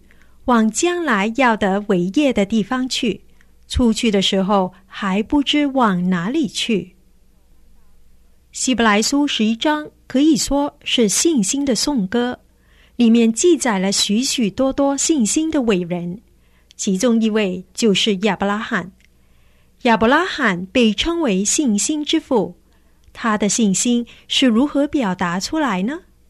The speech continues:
八节说，亚伯拉罕因着信，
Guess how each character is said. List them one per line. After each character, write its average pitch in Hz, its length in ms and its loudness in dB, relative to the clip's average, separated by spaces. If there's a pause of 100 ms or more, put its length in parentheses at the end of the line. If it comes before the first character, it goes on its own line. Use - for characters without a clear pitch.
(540)
八 226 180 -2
节 208 220 -2
说， 262 400 -4 (380)
亚 220 120 4
伯 208 140 0
拉 214 100 6
罕 185 420 -4
因 262 180 2
着 233 120 2
信， 202 480 0